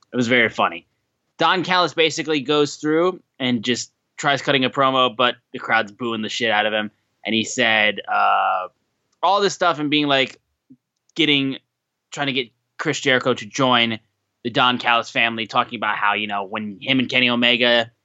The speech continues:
got together at the Tokyo Dome, that was, like, one of the key moments that helped bring him here and then helped f-, make A E W get hot. So he's like, "You know what? We can continue doing stuff like that. Join the John, Don Callis family."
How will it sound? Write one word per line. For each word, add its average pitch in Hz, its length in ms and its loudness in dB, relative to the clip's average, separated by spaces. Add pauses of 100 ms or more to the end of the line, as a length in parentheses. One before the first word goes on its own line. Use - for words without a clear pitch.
(480)
got 135 220 0
together 127 320 0
at 117 100 -4
the 104 60 -20
Tokyo 123 380 -2
Dome, 117 320 0
that 110 200 2
was, 120 160 -4
like, 110 180 -2
one 120 120 0
of 113 60 -2
the 107 100 -4
key 123 280 -2
moments 113 320 -4
that 104 120 -8
helped - 320 -4
bring 117 220 -2
him 113 240 0
here 117 560 0 (280)
and 107 320 -2
then 113 220 2
helped 117 340 -2
f-, - 300 -20
make 120 280 2
A - 20 -2
E 120 160 2
W 113 260 0
get 107 180 0
hot. 117 420 0 (1120)
So 101 760 2 (400)
he's 117 160 -2
like, 120 160 2
"You 143 60 4
know 175 100 6
what? 247 180 2 (800)
We 127 100 -8
can 143 140 -4
continue 156 380 2
doing 185 240 2
stuff 120 220 -2
like 101 160 -8
that. 92 260 -6
Join 143 260 2
the 135 80 2
John, 127 320 0
Don 123 260 2
Callis 117 380 0
family." 95 420 -8